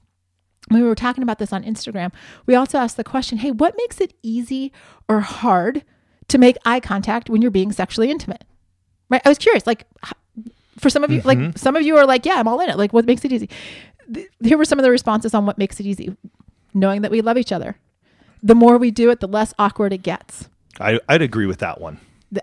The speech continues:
Speaker 2: It, it's, it's,
Speaker 1: hundred percent.
Speaker 2: it's one of those practices.
Speaker 1: Yeah.
Speaker 2: Yeah.
Speaker 1: It's a way for us to communicate that we're enjoying one another or see how the other is reacting.
Speaker 2: Mm-hmm.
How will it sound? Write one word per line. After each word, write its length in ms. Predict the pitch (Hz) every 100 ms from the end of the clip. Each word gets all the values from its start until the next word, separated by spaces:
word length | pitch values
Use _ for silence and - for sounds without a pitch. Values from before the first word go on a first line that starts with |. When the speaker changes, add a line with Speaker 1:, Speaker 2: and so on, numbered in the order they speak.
| 160
Speaker 2:
It, 60 | 151
it's, 160 | 147 147
it's, 100 | 320
Speaker 1:
hundred 240 | 320 196
percent. 180 | - -
Speaker 2:
it's 160 | 135 98
one 140 | 123
of 60 | 110
those 140 | 95
practices. 680 | - 95 85 90 - 82 - -
Speaker 1:
Yeah. 100 | -
Speaker 2:
Yeah. 180 | 104 90 - _ _ -
Speaker 1:
It's 180 | 262
a 80 | 269
way 260 | 226 240 320
for 280 | - 320 -
us 200 | 226 -
to 100 | -
communicate 640 | 240 220 208 220 226 202 -
that 100 | -
we're 200 | 185 - 190
enjoying 680 | 196 165 - 220 254 240 190
one 120 | 175
another 380 | 175 160 - -
or 140 | 196
see 300 | 190 - 240
how 180 | 220 247
the 160 | 208 202 202
other 220 | 196 202
is 260 | 185 -
reacting. 460 | 175 165 180 - - _ _ 98
Speaker 2:
Mm-hmm. 340 | 87 104